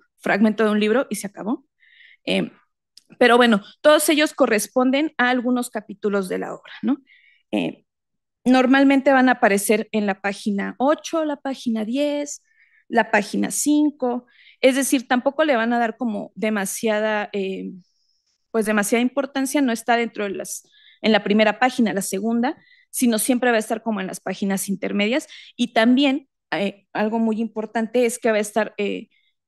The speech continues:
o va a aparecer con imágenes muy grandes que nada tienen que ver con la novela, ¿no? Eh, aparece una imagen de Justo Sierra, aparece una imagen no sé quién, no, ni, nada que tenga que ver con la novela, pero bueno, eh, al menos el fragmento ahí está.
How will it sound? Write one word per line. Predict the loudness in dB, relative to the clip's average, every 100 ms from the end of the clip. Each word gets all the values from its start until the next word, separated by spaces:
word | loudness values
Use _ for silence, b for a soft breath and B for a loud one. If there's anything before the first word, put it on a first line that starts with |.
| _
o | 2 4
va |
a | 4
aparecer | 4 2 2 0 0 2
con | 0 0 -4 -4
imágenes | -2 -2 -2 -4 -2
muy | -2 -2
grandes | 0 0 -2 -6
que | -6
nada | -6 -6 -6
tienen | -8 -8 -8
que | -6
ver | -6 -8
con | -8 -8 -10 _ _ _ _ _ -2
la | 0
novela, | 2 0 -2 -4 -8
¿no? | -6 -4
Eh, | -4 -2 -4 -8 -14 -4
aparece | 0 2 2 2
una | 0
imagen | 0 -4 -8
de |
Justo | -8 -14 -12
Sierra, | -2 2 4 2
aparece | 0 -2 -2
una | -4 -4
imagen | -6 -6
no | -8
sé | -8
quién, | -2 -2 -2 B B B B
no, | 4 4 4
ni, | 4 6 4
nada | 2 2 0
que | -2
tenga | -2 0
que | 0
ver | 0 0
con | -2
la | -2
novela, | -2 -2 -4
pero | -4 -4
bueno, | -4 -8 _ b b b
eh, | 2 2 0 -6 -12 _ _ 0
al | 2
menos | 2 2 0
el | -2
fragmento | -2 -2 -2 -4 -4
ahí | -4
está. | -6 -12